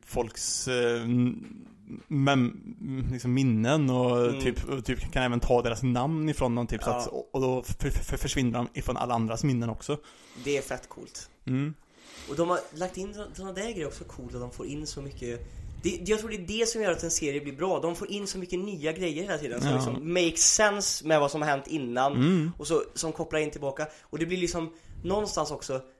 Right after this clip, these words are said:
Speaker 2: när man liksom ökar på faran och ökar på alla obstacles. För det är det de gör så jävla bra i den här serien, att
Speaker 1: Mm.
Speaker 2: det finns alltid så mycket grejer som man måste liksom ha kvar i huvudet för att veta, okej, han kan inte göra sådär där. Och man måste liksom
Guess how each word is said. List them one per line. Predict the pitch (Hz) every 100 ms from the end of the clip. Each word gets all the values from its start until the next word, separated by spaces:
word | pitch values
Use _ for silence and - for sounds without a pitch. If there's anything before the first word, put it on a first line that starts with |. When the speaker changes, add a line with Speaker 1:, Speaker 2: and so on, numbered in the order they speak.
| _
Speaker 2:
när | 143 147
man | 156
liksom | 151 143
ökar | 170 160 156 160
på | 156 151 139
faran | - 185 147 120 120 151 156
och | 151 151
ökar | 151 151 160
på | 147 147 139
alla | 143 131
obstacles. | 135 - - 123 147 147 147
För | -
det | 151
är |
det | 147
de | 156 180
gör | 151
så | 147
jävla | 147 127
bra | 123 156
i | 165
den |
här | 139
serien, | - 120
att | 131
Speaker 1:
Mm. | 131 117 113 110
Speaker 2:
det |
finns | 151 156
alltid | 147
så | -
mycket | 151 143
grejer | 143 131
som | 131
man | 135
måste | 139 -
liksom | 127 120 117 -
ha | 156
kvar | - 156 139
i | 143
huvudet | 165 123 123 165
för | -
att | 151
veta, | 143 -
okej, | - 127
han | 131
kan | 156
inte | 143
göra | 131
sådär | 123 127 120
där. | 120 127 120
Och |
man | 135 139
måste | 147
liksom | 123